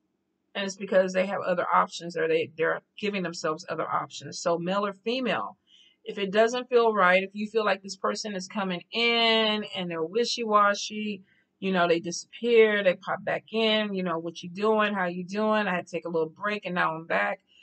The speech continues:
You could be dealing with somebody that is kinda playing with other options around them. So nothing wrong with playing with this person, but if you're a person who falls in love really easily or your heart is on your sleeve, you might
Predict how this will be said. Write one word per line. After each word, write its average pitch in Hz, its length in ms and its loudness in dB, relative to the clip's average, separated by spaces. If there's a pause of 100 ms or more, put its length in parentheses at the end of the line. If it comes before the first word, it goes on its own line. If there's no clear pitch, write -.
(240)
You 226 100 -10
could 262 140 -4
be 294 100 0
dealing 262 280 4
with 247 80 -2
somebody 208 360 -2
that - 220 0
is 208 360 -4
kinda 202 520 -2 (120)
playing 220 260 0
with 190 100 -4
other 190 260 0
options 180 460 0
around 165 380 2
them. 147 120 -10
So 165 460 0 (400)
nothing 208 300 0
wrong 247 220 8
with 240 140 4
playing 240 360 2
with 220 160 2
this 208 140 -10
person, 208 520 -4
but 185 180 2
if 185 140 -14
you're 190 120 -4
a 185 40 -6
person 202 300 -6
who 196 100 -8
falls 185 300 4
in 175 100 -4
love 202 440 0 (440)
really 190 300 -2
easily 214 500 -2
or 180 100 2
your 160 160 -4
heart 202 320 0
is 196 120 -6
on 185 180 -2
your 175 80 -8
sleeve, 208 560 -4
you 180 100 -4
might 175 800 2